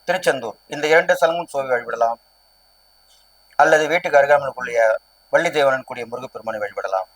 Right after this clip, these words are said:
இப்படிலாம் செஞ்சுட்டு வரலாம். செவ்வாய்க்கிழமையிலே வழிபடலாம். நீங்கள் ரிஷபராசிக்காரர்களாக இருப்பதால் வெள்ளிக்கிழமையிலே வழிபடலாம். வெள்ளிக்கிழமையிலே வழிபட்டு வர வேண்டும்.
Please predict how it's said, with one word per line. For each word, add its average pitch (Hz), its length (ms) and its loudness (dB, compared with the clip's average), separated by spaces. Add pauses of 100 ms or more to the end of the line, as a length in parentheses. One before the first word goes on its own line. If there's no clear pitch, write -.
(340)
இப்படிலாம் 180 280 2
செஞ்சுட்டு 101 260 -8
வரலாம். - 220 -12 (1700)
செவ்வாய்க்கிழமையிலே 117 640 2
வழிபடலாம். 104 440 -2 (1200)
நீங்கள் 151 200 2
ரிஷபராசிக்காரர்களாக 151 840 4
இருப்பதால் 123 360 4 (240)
வெள்ளிக்கிழமையிலே 127 580 -4
வழிபடலாம். 90 420 -10 (1300)
வெள்ளிக்கிழமையிலே 156 580 2
வழிபட்டு 127 360 -2
வர 101 100 -4
வேண்டும். 92 300 -16